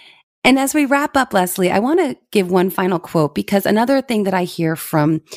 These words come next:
listeners and followers is that they can be okay,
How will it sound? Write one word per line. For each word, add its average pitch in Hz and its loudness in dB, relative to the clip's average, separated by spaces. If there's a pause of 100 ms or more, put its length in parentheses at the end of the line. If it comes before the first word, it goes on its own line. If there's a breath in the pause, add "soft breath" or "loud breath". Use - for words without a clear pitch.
(180 loud breath)
listeners 175 0
and 180 -2
followers 175 -2
is 160 -2
that 156 -2 (460 soft breath)
they 214 2
can 247 0
be 208 0
okay, 190 0